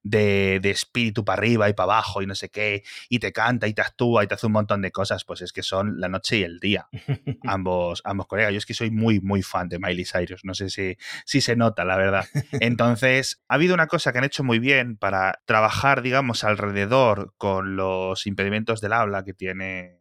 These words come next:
Speaker 1: Elon, de los que luego, si quieres, repasamos un poco al respecto, porque mucha gente era la primera vez que le veían hablar.
Speaker 2: Hmm.
Speaker 1: Entonces, eh, y es que un montón de los personajes dentro de los sketches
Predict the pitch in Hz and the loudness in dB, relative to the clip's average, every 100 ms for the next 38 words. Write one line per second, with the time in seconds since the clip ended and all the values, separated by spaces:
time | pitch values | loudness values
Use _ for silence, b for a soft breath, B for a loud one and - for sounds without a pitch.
0 | _ - 123 113 101 101 98 - 101 107 | _ 0 2 2 0 -2 -4 -4 0 2
1 | 113 110 101 101 95 98 107 117 110 107 | 2 0 -4 -4 -4 -6 -4 -2 -2 -2
2 | 104 101 101 101 - _ _ - 104 107 | -2 -2 0 -2 -2 _ _ -4 -2 0
3 | 101 - 143 - 104 98 104 - 113 120 | -2 -2 -2 0 -2 0 -2 -4 -12 -6
4 | 123 135 151 143 165 165 151 131 117 139 | -4 0 0 0 2 2 2 2 2 2
5 | 110 190 - 104 95 95 101 92 90 85 | 2 0 0 0 2 2 2 -2 -6 -10
6 | - _ _ _ 131 110 90 107 104 113 | -14 _ _ _ 0 0 0 -2 0 0
7 | 110 139 156 - _ _ _ _ - 135 | 2 2 0 -4 _ _ _ _ 2 2
8 | 151 160 175 - _ - 123 - 147 170 | 4 4 4 -2 _ -2 -2 -2 0 2
9 | 185 180 151 135 - 113 - 135 - 113 | 4 2 4 2 2 -2 0 0 0 -4
10 | 117 139 135 127 131 - 143 - 139 - | -2 0 0 -2 -2 0 0 0 -4 -6